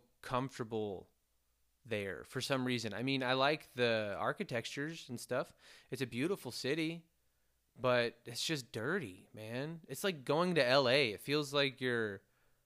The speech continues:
seeing your childhood idol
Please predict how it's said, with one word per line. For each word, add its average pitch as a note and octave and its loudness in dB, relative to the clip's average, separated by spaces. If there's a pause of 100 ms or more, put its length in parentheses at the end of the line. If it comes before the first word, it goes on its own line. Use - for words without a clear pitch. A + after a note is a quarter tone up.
(200)
seeing C#3 0 (240)
your B2 -2
childhood B2+ 2
idol A2 0